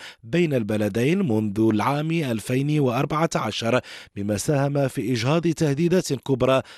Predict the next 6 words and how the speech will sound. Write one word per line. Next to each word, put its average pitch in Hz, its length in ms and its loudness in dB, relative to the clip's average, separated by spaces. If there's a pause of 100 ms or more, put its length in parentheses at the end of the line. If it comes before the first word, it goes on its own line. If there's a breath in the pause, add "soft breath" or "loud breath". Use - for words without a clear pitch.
(140)
وإحباط 113 540 -2
مخططات 143 920 -2
خطيرة 131 540 0 (240 loud breath)
تمس 117 540 -2 (260)
أمن 110 200 2
البلدين. 104 600 -2